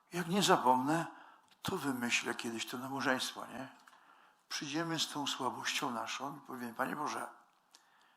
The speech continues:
choćbyśmy się skichali, nie usuniemy tego.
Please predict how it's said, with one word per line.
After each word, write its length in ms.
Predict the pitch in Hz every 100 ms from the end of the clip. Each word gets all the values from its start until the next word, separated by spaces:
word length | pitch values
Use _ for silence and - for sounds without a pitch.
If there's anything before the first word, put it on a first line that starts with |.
| _ _ - -
choćbyśmy 460 | - 156 160 180
się 180 | 165 147
skichali, 720 | - - 202 117 113 120 - - - _ _ _ _ - - _ _ - _ -
nie 480 | - - 147 143 208
usuniemy 640 | - 151 - 117 107 -
tego. 220 | - -